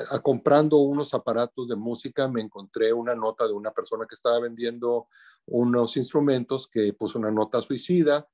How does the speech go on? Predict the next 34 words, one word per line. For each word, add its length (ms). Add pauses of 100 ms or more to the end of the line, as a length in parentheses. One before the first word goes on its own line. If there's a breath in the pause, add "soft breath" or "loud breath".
(340)
Me 560
atreví 640
a 160
platicar 540
un 100
ratito 460
con 200
él, 340
le 60
expliqué, 960 (640 soft breath)
ah, 540
no 640
sé, 380 (200)
que, 320
ah, 180 (320)
pusiera 380
en 100
balance 500
realmente 600
cuáles 400
eran 280 (280 soft breath)
sus 200
prioridades 580
como 220
ser 200
humano 380
y 20
que 140
realmente 600
era 140
una 160
persona 460
valiosa 520
para, 400